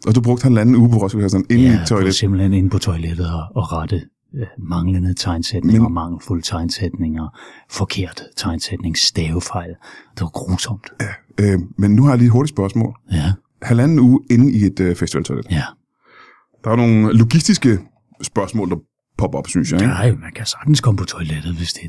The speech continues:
Speaker 2: det, du... Øh, tænker over.
Speaker 1: Jeg er klar over, at du godt kan komme af med dit affald, når du sidder ude på et toilet i halvanden uge. Men det er vel mere det, der sker den anden vej, tænker jeg. Øh, du skal jo overleve. Hvordan gør du det inde på et
Speaker 2: Ja,
Speaker 1: toilet?
Speaker 2: jeg bliver simpelthen nødt til at spise en af mine egne vinger.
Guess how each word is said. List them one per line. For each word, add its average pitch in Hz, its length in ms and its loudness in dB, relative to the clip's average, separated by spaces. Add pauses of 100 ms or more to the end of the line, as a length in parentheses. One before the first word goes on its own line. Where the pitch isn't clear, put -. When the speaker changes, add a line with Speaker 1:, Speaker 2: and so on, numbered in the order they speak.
Speaker 2:
det, 82 100 -12
du... 80 200 -10
Øh, 76 60 -14 (480)
tænker 85 240 -12
over. 117 140 -4
Speaker 1:
Jeg 120 100 0
er 113 40 0
klar 143 140 -4
over, 214 80 0
at 147 40 -2
du 131 60 0
godt 131 140 -2
kan 131 60 -10
komme 113 200 -2
af 156 100 -2
med 156 100 0
dit 98 80 -2
affald, 87 380 -2
når 95 80 0
du 90 80 -2
sidder 127 180 2
ude 131 160 4
på 98 100 -2
et 90 60 -2
toilet 87 220 0
i 92 40 2
halvanden 87 260 2
uge. 92 160 0 (220)
Men 107 160 4
det 110 60 4
er 110 40 4
vel 107 80 4
mere 135 140 4
det, 127 100 0
der 127 60 0
sker 120 140 0
den 113 160 0
anden 104 180 2
vej, 95 160 -2
tænker 90 260 0
jeg. 87 100 -2 (280)
Øh, 90 340 2
du - 60 -10
skal 123 100 -2
jo 127 80 0
overleve. 131 340 0
Hvordan 98 200 2
gør 120 140 0
du 110 140 0
det 113 80 2
inde 123 160 2
på 104 60 0
et 98 40 0
Speaker 2:
Ja, 85 60 -4
Speaker 1:
toilet? 101 140 -2
Speaker 2:
jeg 78 80 -8
bliver 85 140 -6
simpelthen 85 340 -4
nødt 85 160 -6
til - 100 -4
at 85 60 -2
spise - 340 -6
en 82 120 -6
af 76 60 -10
mine 78 140 -6
egne 80 260 -8
vinger. 80 300 -8